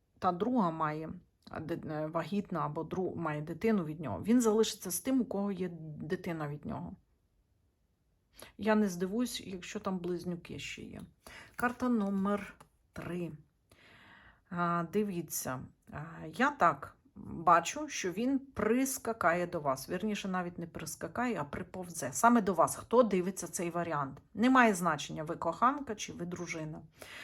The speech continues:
Е, чи ви третя, чи ви десята жінка в нього. Він пр-, е, е, ось тут все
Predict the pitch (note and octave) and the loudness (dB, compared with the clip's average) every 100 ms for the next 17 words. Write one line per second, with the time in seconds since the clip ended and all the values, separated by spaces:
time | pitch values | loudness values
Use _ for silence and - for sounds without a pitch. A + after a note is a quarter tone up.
0 | - - - E3 D#3 D3+ F#3 F3 F#3+ B3 | -16 -16 -8 -4 -2 -2 0 0 6 6
1 | D4+ A#3+ - F3+ F#3 F3 - D#3 D3 D3 | 8 4 0 -2 -2 -4 0 0 0 -6
2 | D3 D#3 D3+ D3+ D3 C#3+ C3+ - E3+ - | -6 -8 -10 -10 -10 -8 -10 -12 -14 -12
3 | - B3 C#4+ C#4 - - D#3+ D3+ - F2 | 0 2 2 0 -6 -6 -4 -6 -8 -14
4 | G2+ - G#3+ G#3 - - E4 F4 - - | -14 2 6 6 2 2 4 4 2 4
5 | G3+ D3+ | 6 4